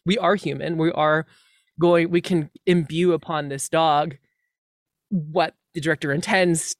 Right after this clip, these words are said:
to use the dog's presence for, in this case, pushing a s-, a plot point forward or creating tension." And so when I'm doing a dog, you know, I'm looking at its shoulders, I'm looking at its body language and swagger, and sometimes I'm not even shooting exactly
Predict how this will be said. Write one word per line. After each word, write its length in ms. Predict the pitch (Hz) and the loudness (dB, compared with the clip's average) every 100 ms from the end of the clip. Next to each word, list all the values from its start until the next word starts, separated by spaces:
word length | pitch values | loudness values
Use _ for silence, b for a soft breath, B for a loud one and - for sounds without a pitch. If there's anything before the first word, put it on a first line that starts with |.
| - | -6
to 160 | 185 | -2
use 480 | 156 165 180 165 - - | 0 2 2 0 -4 -6
the 120 | 139 | -6
dog's 440 | - 156 156 156 | -2 0 0 -2
presence 480 | - 165 160 160 - | -4 -4 -2 -6 -8
for, 280 | - 135 143 | -6 -4 -4
in 80 | 143 | -6
this 140 | 143 | -12
case, 300 | - 139 - | -6 -6 -6
pushing 360 | - 160 156 139 | -6 -4 -2 -4
a 60 | |
s-, 200 | 135 - - | -4 -6 -8
a 60 | - | -10
plot 240 | - 160 | -6 -6
point 220 | - - | -6 -6
forward 260 | 160 156 170 | 0 2 2
or 40 | |
creating 280 | - 160 139 | -2 -4 -6
tension." 400 | 151 147 165 214 _ _ _ _ - - | -6 -6 -4 -6 _ _ _ _ -16 -6
And 120 | 160 | -4
so 260 | - 147 135 B B B | 0 0 -2 B B B
when 100 | 170 | -2
I'm 80 | 170 | 0
doing 320 | 165 165 160 - - | 2 2 0 -6 -6
a 80 | 156 | 0
dog, 360 | 156 214 202 | 2 4 2
you 80 | 165 | 0
know, 80 | 147 | -2
I'm 120 | 156 | -2
looking 240 | 165 196 170 | -2 -2 -4
at 120 | 147 | -4
its 220 | 160 - | -6 -6
shoulders, 640 | - 165 156 180 196 202 | -4 -2 0 -2 -2 -2
I'm 140 | 190 151 | -4 -6
looking 260 | 175 175 | -10 -10
at 160 | 147 160 | -10 -6
its 300 | 180 - - B B B | -6 -6 -8 B B B
body 220 | 160 180 | 2 2
language 380 | 196 190 190 170 | 2 2 2 0
and 80 | 170 | -2
swagger, 400 | 185 185 208 220 | 2 2 2 0
and 120 | 190 | 0
sometimes 380 | 214 226 233 190 | -4 -4 -4 -2
I'm 100 | 180 | -2
not 140 | 180 | -2
even 220 | 208 185 | -2 -4
shooting 400 | - - 180 170 | -6 -4 -4 -4
exactly 640 | 151 156 156 - 190 170 | -6 -2 -4 -4 -4 -4